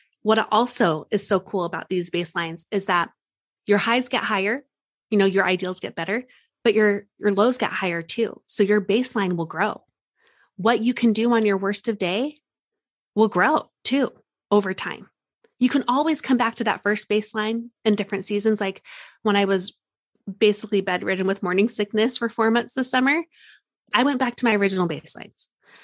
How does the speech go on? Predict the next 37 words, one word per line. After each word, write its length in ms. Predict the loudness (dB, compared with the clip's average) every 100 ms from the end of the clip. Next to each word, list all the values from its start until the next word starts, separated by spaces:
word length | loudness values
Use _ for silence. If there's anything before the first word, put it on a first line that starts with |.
| _
But 120 | 0 2
because 360 | 0 0 2
I 80 | 2
had 340 | 2 2 0
those 220 | 0 -2 -2
baselines 440 | -8 -6 -4 -4
of 120 | -4
those 160 | -4 -2
habits 320 | -2 -2 -6
that 100 | -6
were 80 | -4
the 100 | -2
most 280 | 0 0 -2
supportive 400 | -4 -4 -4 -4
for 80 |
me, 280 | -2 0 -2 -8 _ -20 _ -4
when 160 | 0
I 80 | 2
began 320 | 2 2 2
to 100 | 0
start 280 | -2 -4 -4
feeling 300 | -4 0 0
better, 380 | -2 -2 -4 -6 _ _ _ 0
my 120 | 4
baselines 460 | 4 4 2 0
grew 200 | -2 -4
pretty 300 | -4 0 0
quickly 480 | 2 -2 -6 -10 -6 -2
back 220 | -2 -2
to 120 | -4
the, 200 | -2 -4 -2
the 120 | 0
ones 200 | 2 0
they 100 | -2
were 140 | -2
at 220 | -2 -2 -2
before 500 | -4 -4 -4 -6